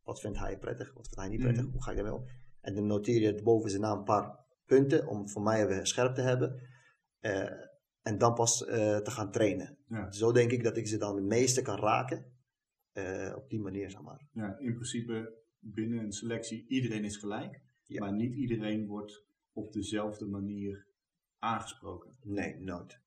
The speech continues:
Speaker 1: Nee, want je hebt met allemaal verschillende mensen te maken. En het bewijs is er ook door de test.
Speaker 2: Ja.
Speaker 1: Eh, iedereen is uniek op zijn eigen manier. En ik ben niet heilig. Eh, dus dat betekent dat ik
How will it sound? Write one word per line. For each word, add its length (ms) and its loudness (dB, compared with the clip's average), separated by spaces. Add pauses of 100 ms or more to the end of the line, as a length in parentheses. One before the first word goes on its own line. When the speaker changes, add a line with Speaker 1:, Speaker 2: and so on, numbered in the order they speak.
(120)
Speaker 1:
Nee, 320 -12
want 160 -10
je 100 -2
hebt 240 0
met 220 -4
allemaal 200 -4
verschillende 380 -6
mensen 220 -4
te 60 -14
maken. 320 -8
En 180 -8
het 120 -8
bewijs 400 0
is 180 -4
er 100 -4
ook 300 -10
door 140 -6
de 100 -10
test. 400 -6 (200)
Speaker 2:
Ja. 340 -4 (220)
Speaker 1:
Eh, 200 -10
iedereen 260 0
is 140 -2
uniek 220 -2
op 60 -4
zijn 140 -2
eigen 200 -6
manier. 360 -8 (500)
En 460 -6
ik 160 -4
ben 80 2
niet 140 -2
heilig. 500 -6 (340)
Eh, 540 -10
dus 240 -2
dat 100 -12
betekent 500 -4
dat 160 -6
ik 300 -10